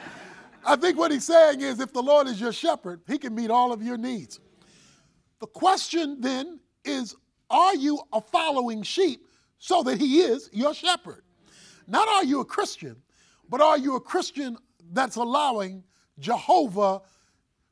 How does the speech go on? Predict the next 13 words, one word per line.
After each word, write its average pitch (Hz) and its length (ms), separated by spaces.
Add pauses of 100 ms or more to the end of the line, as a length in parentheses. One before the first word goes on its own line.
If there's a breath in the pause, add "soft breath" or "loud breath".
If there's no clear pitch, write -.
Rohi 175 680 (280)
to 220 120
shepherd 160 500
you? 123 220 (580 soft breath)
Are 285 160
you 226 160
following 302 640
his 226 180
path 240 800
so 277 220
that 220 140
you 247 140
can 214 260